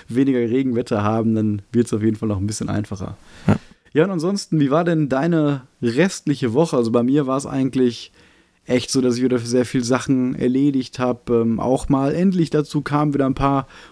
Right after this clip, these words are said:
Speaker 1: Kommentare auf YouTube und Instagram
Speaker 2: Mhm.
Speaker 1: zu beantworten, aber immer noch nicht komplett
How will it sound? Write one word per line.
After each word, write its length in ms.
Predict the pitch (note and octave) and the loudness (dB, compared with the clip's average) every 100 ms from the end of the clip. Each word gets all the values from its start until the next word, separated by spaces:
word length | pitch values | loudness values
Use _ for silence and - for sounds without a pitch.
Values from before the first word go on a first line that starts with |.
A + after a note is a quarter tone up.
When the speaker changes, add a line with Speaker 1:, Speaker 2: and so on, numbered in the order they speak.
| - | -4
Speaker 1:
Kommentare 600 | D3+ D3 C3+ C#3 D3 C#3 | 0 0 0 -2 0 0
auf 120 | B2+ | 0
YouTube 460 | C3+ D3+ - C#3+ | 0 -2 2 0
und 220 | C3 B2+ B2 | 2 0 2
Instagram 580 | D#3 - C#3 A#2+ A2 A#2+ | 0 2 2 4 4 4
Speaker 2:
Mhm. 100 | A#2+ - - - - - | 0 -10 -20 -20 -20 -6
Speaker 1:
zu 180 | - | 0
beantworten, 680 | B2+ B2 C3 C3 A#2+ B2+ A#2 | 2 2 0 0 2 2 2
aber 200 | A#2 B2 | 2 2
immer 160 | C#3+ C3 | 2 2
noch 180 | B2 | 0
nicht 160 | C3+ A#2 | -2 -2
komplett 500 | - B2 - C#3 - | -2 -2 0 0 -2